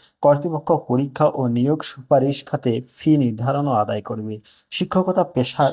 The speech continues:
উন্নয়ন ও গুণগত মান বৃদ্ধির জন্য সরকারকে পরামর্শ দেবে। এমপিওভুক্ত শিক্ষা প্রতিষ্ঠান নিবন্ধন করবে। বেসরকারি শিক্ষা প্রতিষ্ঠানে নিয়োগ সংক্রান্ত গবেষণা সং-,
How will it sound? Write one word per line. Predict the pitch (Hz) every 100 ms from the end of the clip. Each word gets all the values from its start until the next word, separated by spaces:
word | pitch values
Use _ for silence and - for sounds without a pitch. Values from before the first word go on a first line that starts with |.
| -
উন্নয়ন | 127 120 123 120
ও | 113
গুণগত | 113 135 143 151 147
মান | 117 110 127 143
বৃদ্ধির | 147 143 151 135
জন্য | 139 120
সরকারকে | 143 - 117 117 110 156
পরামর্শ | 190 117 110 113 -
দেবে। | 110 110 110 117 _ _ _ -
এমপিওভুক্ত | 143 151 165 180 -
শিক্ষা | 180 - 127 127
প্রতিষ্ঠান | 156 160 156 - 160 156 160 196 _
নিবন্ধন | 120 123 123 139 143 135 143 143 - _ _ -
করবে। | 110 107 110 107 - _ _ _ -
বেসরকারি | 143 - 175 165
শিক্ষা | 147 139 131 156
প্রতিষ্ঠানে | 156 156 - 151 151
নিয়োগ | 127 123 131
সংক্রান্ত | 151 143 147 143 143
গবেষণা | 120 120 123 143 139
সং-, | - 123 123